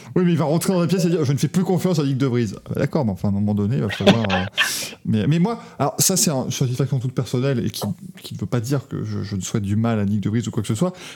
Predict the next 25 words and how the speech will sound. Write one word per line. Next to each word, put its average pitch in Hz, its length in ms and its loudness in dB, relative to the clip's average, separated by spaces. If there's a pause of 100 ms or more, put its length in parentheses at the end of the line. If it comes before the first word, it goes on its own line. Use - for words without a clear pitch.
(100)
mais 160 160 2
ça 180 160 0
fait 170 160 2
cinq 175 280 2
ans 190 100 2
que 175 100 0
je 139 80 4
vous 139 160 4
dis 139 160 2
que, 123 160 0
<laughs> - 460 -4
franchement, 139 420 2
c'est - 180 2
un 139 60 0
pilote 151 380 0
qui - 100 -2
peut 147 200 2
être 131 100 -2
certes - 220 -2
rapide, 135 340 0
mais 117 100 2
qui 131 80 0
est 117 60 0
globalement 156 640 2
quelconque. 175 480 0